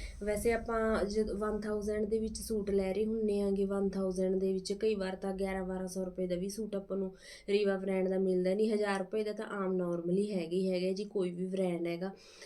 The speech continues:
ਤੇ ਜਿਹੜੇ ਕਿ ਆਪਾਂ ਹੁਣ ਤੁਹਾਨੂੰ ਬਿਲਕੁਲ ਘੱਟ ਪ੍ਰਾਈਸ ਦੇ ਵਿੱਚ ਦੇਵਾਂਗੇ ਤੇ ਤੁਸੀਂ ਲੈ ਕੇ ਵੀ ਰੱਖ ਸਕਦੇ ਹੋਗੇ। ਸਟੱਫ ਬਹੁਤ ਸੋਹਣਾ ਹੈਗਾ,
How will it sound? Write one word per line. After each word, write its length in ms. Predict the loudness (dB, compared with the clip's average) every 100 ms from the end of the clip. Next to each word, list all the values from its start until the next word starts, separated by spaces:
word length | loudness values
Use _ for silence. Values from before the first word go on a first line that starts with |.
| -4
ਤੇ 120 | 0 4
ਜਿਹੜੇ 280 | 4 4
ਕਿ 160 | 2 0
ਆਪਾਂ 200 | -4 -2
ਹੁਣ 180 | 0 0
ਤੁਹਾਨੂੰ 260 | 0 0
ਬਿਲਕੁਲ 420 | 2 0 0 -6 -4
ਘੱਟ 140 | -6 -6
ਪ੍ਰਾਈਸ 360 | -2 2 2
ਦੇ 120 | 2 0
ਵਿੱਚ 200 | -2 -2
ਦੇਵਾਂਗੇ 560 | 0 2 2 0 -2 -4 -16 -8
ਤੇ 140 | -2 -2
ਤੁਸੀਂ 300 | -4 -2 2
ਲੈ 180 | 2 2
ਕੇ 160 | 0
ਵੀ 100 | 0
ਰੱਖ 200 | 0 -2
ਸਕਦੇ 420 | -4 -6 -6 -10
ਹੋਗੇ। 280 | -12 -14 -18 -20 -20 _ _ _ _ _ _ _ _ _ _ _ -16 -16 -14
ਸਟੱਫ 420 | -6 0 2 2
ਬਹੁਤ 360 | -2 -4 -4 -6
ਸੋਹਣਾ 300 | -4 -6 -6
ਹੈਗਾ, 200 | -10 -14